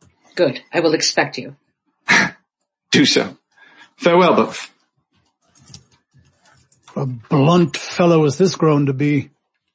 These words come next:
Speaker 3: He was quick mettle when he went to school.
Speaker 1: So is he now in execution of any bold or noble enterprise, however he puts on this tardy form. This rudeness is a sauce to his good wit, which gives men stomach to digest his words with better appetite.
Speaker 3: And so it is.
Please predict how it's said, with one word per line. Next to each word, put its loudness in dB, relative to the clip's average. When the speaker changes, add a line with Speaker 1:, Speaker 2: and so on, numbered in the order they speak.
Speaker 3:
He -8
was -2
quick -2
mettle 4
when 2
he 2
went 2
to -2
school. -4
Speaker 1:
So -2
is 2
he -2
now -2
in 0
execution -4
of -4
any -4
bold -2
or -6
noble -4
enterprise, -6
however 2
he -2
puts -6
on 0
this -2
tardy -2
form. -10
This 0
rudeness 2
is -2
a -2
sauce -2
to -6
his -4
good -4
wit, -2
which -6
gives -2
men -2
stomach -6
to -10
digest -4
his -6
words -2
with -6
better 2
appetite. -4
Speaker 3:
And -10
so 2
it 2
is. 0